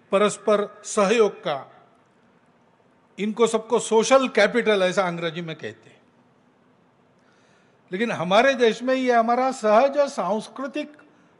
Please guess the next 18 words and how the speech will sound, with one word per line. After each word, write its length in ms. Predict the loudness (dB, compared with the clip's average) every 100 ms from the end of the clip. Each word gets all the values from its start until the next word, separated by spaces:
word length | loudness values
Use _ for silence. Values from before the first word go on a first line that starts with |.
| -4
धन 260 | 0 2
है, 300 | 0 -2 -10 -20 _ _ _ _ _ _ _ _ _ _ _ _ _ _ _ _ _ _
हमारे 460 | 2 6 6 6 4 -2 -18 -12 0
परंपरागत 760 | 4 4 4 4 4 4 -2
कुछ 180 | -4 -4
रिवाज 440 | -2 2 4 4 0
है, 180 | -4 -8 -20 _ _ _ _ _ _ _ _ _ -20
जीने 340 | -6 -2 2 2
का 100 | 2
तरीका 500 | 4 2 0 0 -2
है, 340 | -4 -10 -20 _ _ _ _ _ _ _ _ _ _ _ _ _ _ _ _ _ _ _ _ _ _ _ _ _ _ _
हमारी 380 | -2 0 2 0
परंपरागत 800 | 0 4 4 2 2 2 4 0
चिकित्सा 460 | -2 -8 -4 2
पद्धतियां 580 | 4 4 2 0 2 2
हैं 80 | 2
आयुर्वेद 480 | 2 0 0 -2 -4
जैसी, 320 | -10 -14 -20